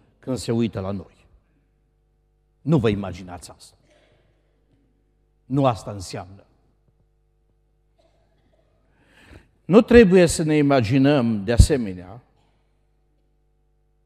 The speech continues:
că de câte ori ne rugăm și ne apropiem de Dumnezeu cu laudele noastre, închinarea vieții noastre,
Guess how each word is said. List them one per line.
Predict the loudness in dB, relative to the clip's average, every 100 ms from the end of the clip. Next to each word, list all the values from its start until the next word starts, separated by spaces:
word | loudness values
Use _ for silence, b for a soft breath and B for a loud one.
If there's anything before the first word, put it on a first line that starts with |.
| _ _ _ _ _ _ _ _ _ _ _
că | _ 0
de | 2 2
câte | -2 0 4
ori | 6 8 6 2
ne | -2
rugăm | -2 -4 -2 -2 -4 -10 -20 _ _ _ _
și | -20 -10
ne | -8
apropiem | -6 -6 -4 0 0 0
de | -4
Dumnezeu | -4 -4 -4 -2 -2 -4
cu | -4 -2
laudele | 0 0 -4 -4 -6
noastre, | -4 -6 -6 -14 -14 -16 -18 _ _ _ _
închinarea | -12 -8 -6 -4 -4 -4 -6
vieții | -8 -8 -10 -16
noastre, | -16 -18 -20 _